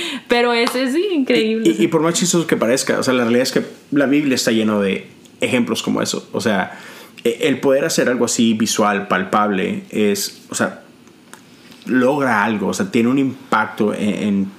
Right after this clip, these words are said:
Speaker 2: todo lo que hacemos, ¿no? Ah, por eso, por ejemplo, e-, en el Antiguo Testamento puedes ver cómo gente, ah, sacrificaba animales, ¿no? Tomaban un cordero y, y, y derramaban su sangre, y esto era la forma visual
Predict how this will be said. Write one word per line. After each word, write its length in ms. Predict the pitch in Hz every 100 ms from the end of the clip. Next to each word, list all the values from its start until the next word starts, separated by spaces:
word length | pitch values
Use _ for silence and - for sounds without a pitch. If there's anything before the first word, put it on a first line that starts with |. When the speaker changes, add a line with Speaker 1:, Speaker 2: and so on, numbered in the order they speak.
| - -
Speaker 2:
todo 220 | - 120 117
lo 120 | 101
que 80 | 101
hacemos, 360 | - 104 95
¿no? 180 | 98 110 - - - -
Ah, 240 | - - -
por 140 | 104
eso, 140 | 98 104
por 100 | 104
ejemplo, 340 | 104 101 98 - 101
e-, 260 | 107 - 101
en 80 |
el 140 | 95 98
Antiguo 320 | 95 110 107
Testamento 540 | 104 - 101 120 110 -
puedes 240 | 104 101
ver 220 | 104 107
cómo 520 | - 104 104 104 110 143 -
gente, 580 | - 110 104 - 107 107 - - - - -
ah, 260 | 101 101 98
sacrificaba 800 | 98 110 120 104 104 101 104 -
animales, 420 | 110 113 151 104
¿no? 140 | 107 110
Tomaban 260 | 107 104
un 80 | 113
cordero 600 | 113 107 107 110 117 117 - -
y, 160 | - 104 98
y, 380 | 104 98 95 107
y 120 | 98 - - -
derramaban 460 | 123 110 101 107 110
su 120 | 113
sangre, 340 | 104 113 110 117
y 160 | 110 120
esto 240 | 113 -
era 360 | 123 120 120 - - - - - - -
la 160 | 104
forma 420 | 104 120 117 117
visual 840 | 117 110 101 - - 113 127 170